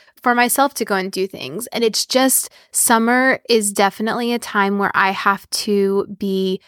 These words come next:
far more flexible in not just my schedule, but in my mindset.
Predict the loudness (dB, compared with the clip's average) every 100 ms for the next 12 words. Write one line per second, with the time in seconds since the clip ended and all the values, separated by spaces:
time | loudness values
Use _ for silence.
0 | _ _ _ -2 4 6 4 4 2 2
1 | -2 -2 -6 -2 0 0 -2 -2 0 2
2 | 0 -2 -2 0 0 0 -4 -2 -2 0
3 | -2 0 0 2 0 0 -2 -2 -4 -4
4 | -4 -6 -6 -6 -8 -10